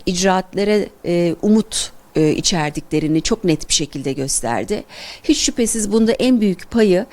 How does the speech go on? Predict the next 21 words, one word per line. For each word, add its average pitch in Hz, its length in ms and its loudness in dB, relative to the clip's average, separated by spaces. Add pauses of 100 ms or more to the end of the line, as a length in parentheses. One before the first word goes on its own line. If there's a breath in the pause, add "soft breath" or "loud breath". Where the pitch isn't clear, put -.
(320 loud breath)
iki - 180 -8
bin 214 100 -2
on 269 200 6
dokuzdan 170 680 0
beri 165 340 2
aldığımız, 170 720 -2
başta 185 300 -2
İstanbul 220 540 -2
ve 196 100 0
Ankara 208 400 -2
olmak 170 340 -2
üzere 151 320 0
büyük 214 200 0
şehirlerimizde 165 840 -2 (420 loud breath)
emeklilerimizin 233 880 0
yaşamlarına 214 840 0
dokunan 190 560 0
olumlu 202 300 2
politikalarımız. 143 960 -2 (420 loud breath)
Çünkü, 262 480 0 (520 loud breath)
e, 208 280 4